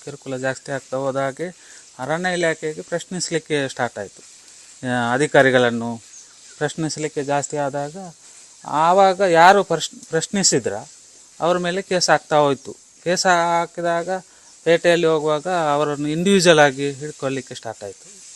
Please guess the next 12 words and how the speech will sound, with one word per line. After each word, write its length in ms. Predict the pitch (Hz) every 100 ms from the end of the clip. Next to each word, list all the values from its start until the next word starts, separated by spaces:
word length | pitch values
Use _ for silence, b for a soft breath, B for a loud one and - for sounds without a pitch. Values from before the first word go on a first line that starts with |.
| - -
ಅಂದ್ರೆ 200 | 139 160
ಒಬ್ಬೊಬ್ಬರನ್ನೇ, 720 | 180 147 143 151 151 151 143 196 b b b b
ಆ, 60 | 147
ಟಾರ್ಗೆಟ್ 480 | 139 143 151 147 143
ಮಾಡಿ, 640 | 143 139 170 156 143 139
ಆ, 440 | 131 - 139 135 127
ಪೇಟೆಗೆ 360 | 147 139 135
ಹೋದಾಗ, 500 | 135 135 135 135 127 139 - b b b b
ಆ, 360 | 139 131 131 127
ಎಲ್ಲಿ 360 | 127 131 131 127
ಫಂಕ್ಷನ್ 440 | 143 143 151 143
ನಡೆದಾಗ 480 | 139 135 131 131